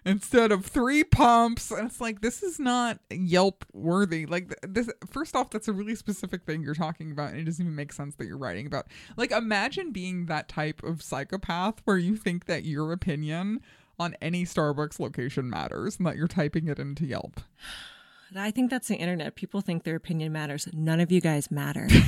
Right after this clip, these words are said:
Speaker 1: <laughs> That's true. That's
Speaker 2: Oh.
Speaker 1: true. Except my opinion on Anthony Bourdain is
Speaker 2: It's
Speaker 1: important.
Speaker 2: true. It's true. But we're not internet people.
Speaker 1: <laughs> Yeah. God, I,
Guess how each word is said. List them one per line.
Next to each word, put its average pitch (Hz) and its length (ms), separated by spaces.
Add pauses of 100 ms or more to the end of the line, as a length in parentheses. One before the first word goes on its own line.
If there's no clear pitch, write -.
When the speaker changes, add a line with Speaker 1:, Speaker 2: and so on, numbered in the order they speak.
(300)
Speaker 1:
<laughs> - 460
That's 269 300
true. 175 500 (1160)
That's 185 180
Speaker 2:
Oh. - 40
Speaker 1:
true. 202 120
Except 214 240
my 240 160
opinion 339 380
on 214 80
Anthony 208 360
Bourdain 165 460
is 196 160
Speaker 2:
It's 226 100
Speaker 1:
important. 240 460
Speaker 2:
true. 190 80
It's 285 160
true. 180 260
But 175 140
we're 208 140
not 226 240
internet 180 400
people. 139 440
Speaker 1:
<laughs> - 40
Yeah. 147 560 (180)
God, 262 320
I, 247 280